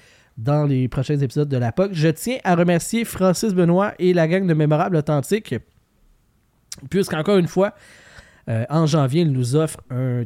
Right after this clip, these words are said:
très beau prix. En fait, c'est deux prix qui seront offerts à l'un de nos patrons. Euh, on vous offre, euh, une rondelle du Canadien de Montréal et une photo,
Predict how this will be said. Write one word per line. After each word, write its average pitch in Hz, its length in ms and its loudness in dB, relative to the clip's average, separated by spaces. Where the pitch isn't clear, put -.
très 180 300 -2
beau 156 140 2
prix. - 200 -4
En 147 60 -2
fait, 175 140 -4
c'est 151 180 -2
deux 202 360 2
prix 165 420 -4
qui - 100 -18
seront 156 300 0
offerts 175 320 -2
à 135 80 0
l'un 165 220 2
de 147 160 0
nos 170 180 2
patrons. 147 580 -2
Euh, 117 260 -4
on 147 120 0
vous 139 220 -2
offre, 196 200 -6
euh, 139 360 0
une 143 200 -2
rondelle 170 720 0
du 127 220 -6
Canadien 160 400 -2
de 151 80 0
Montréal 135 420 0
et 185 180 -4
une 160 240 0
photo, 175 480 -2